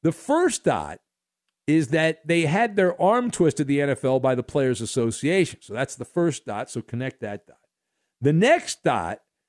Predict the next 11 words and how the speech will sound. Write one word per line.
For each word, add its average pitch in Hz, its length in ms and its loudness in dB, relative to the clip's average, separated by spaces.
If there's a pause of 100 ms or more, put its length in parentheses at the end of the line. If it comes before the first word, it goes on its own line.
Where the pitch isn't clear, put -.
(280)
is 160 280 2 (360)
who 294 260 4
is 233 160 2
being 214 360 0
pestered, 165 580 2
the 139 60 -4
Players 202 340 2
Association, 127 720 -2
by 220 400 4
certified 196 920 2
agents 185 680 -2